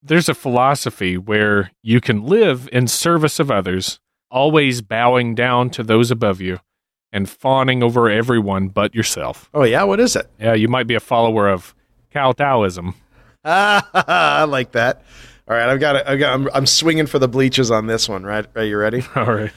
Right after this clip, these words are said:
Speaker 2: Um, uh, in China, uh, there was a huge problem with children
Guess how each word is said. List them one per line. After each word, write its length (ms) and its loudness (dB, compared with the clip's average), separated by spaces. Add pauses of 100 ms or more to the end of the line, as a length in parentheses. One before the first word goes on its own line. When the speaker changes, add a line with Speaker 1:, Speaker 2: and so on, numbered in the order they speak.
(300)
Speaker 2:
Um, 360 0 (520)
uh, 260 0
in 200 2
China, 560 -2 (480)
uh, 220 2
there 140 -4
was 140 0
a 40 0
huge 320 -10
problem 400 0
with 280 -4
children 640 -2